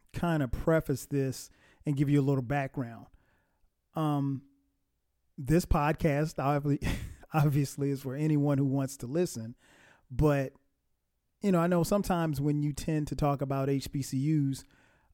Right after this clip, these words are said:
um, sometimes white people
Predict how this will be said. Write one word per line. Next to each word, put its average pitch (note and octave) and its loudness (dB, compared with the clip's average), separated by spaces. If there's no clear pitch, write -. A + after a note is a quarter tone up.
um, C3 -4
sometimes D3 0
white C3 -2
people C#3 -2